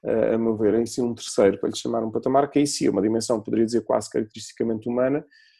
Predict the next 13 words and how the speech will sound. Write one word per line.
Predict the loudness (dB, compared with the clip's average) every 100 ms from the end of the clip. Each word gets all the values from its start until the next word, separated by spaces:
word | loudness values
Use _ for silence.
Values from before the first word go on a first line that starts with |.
| _ _ _ _ -4
Podia | 2 4
dizer | 4 0 -2
porquê? | -8 0 2 2
Porque | -2 -6 -2
hoje | 0 0
em | 2
dia | 2
sabemos | 2 2 2 0 -2
que | 2
há |
alguns | 4 4 2 0 2
animais, | 2 4 4 4 4 2 -4 -8 -4
eh, | -2 -2 -6